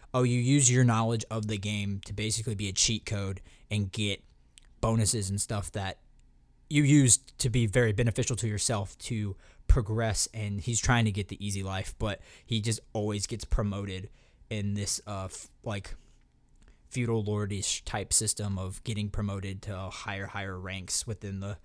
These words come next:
the court, even, or whatever, however you would refer to that.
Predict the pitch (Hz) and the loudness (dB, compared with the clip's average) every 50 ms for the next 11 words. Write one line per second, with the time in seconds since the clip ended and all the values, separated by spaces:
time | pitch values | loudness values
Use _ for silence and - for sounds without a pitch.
0 | - - - - - - 120 - - - 131 123 117 - - - - - - - | -20 -20 -20 -10 -4 -4 -4 0 2 2 2 2 2 0 -4 -12 -20 -20 -20 -20
1 | - - 120 120 110 107 104 92 - - - - - 120 113 110 107 - - 120 | -10 -4 -2 -2 0 0 -2 -4 -6 -12 -14 -10 -6 -6 -4 -6 -6 -4 -2 0
2 | 127 123 120 123 127 - - - 156 139 113 110 101 95 90 95 - - - - | 2 2 2 0 -2 -2 2 2 4 4 4 2 -2 -6 -8 -10 -14 -18 -14 -10
3 | 127 120 110 104 127 123 - - 113 98 98 - - - 107 98 98 95 95 95 | -10 -8 -6 -4 -4 -4 -2 -2 -2 -2 0 2 2 2 2 2 2 0 -2 -4
4 | - | -6